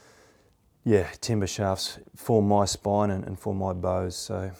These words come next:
that's not, they're not going anywhere anytime soon. They're my private stash. Keep your hands off everyone else. <laughs> Um,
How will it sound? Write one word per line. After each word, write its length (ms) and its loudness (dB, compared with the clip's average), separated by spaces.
that's 220 -10
not, 100 -8
they're 140 -4
not 140 -4
going 200 -8
anywhere 420 -10
anytime 460 -12
soon. 560 -8
They're 100 -4
my 120 -2
private 400 -4
stash. 580 -2
Keep 200 -10
your 120 -10
hands 280 -8
off 160 -6
everyone 300 -8
else. 340 -10
<laughs> 140 -8
Um, 280 2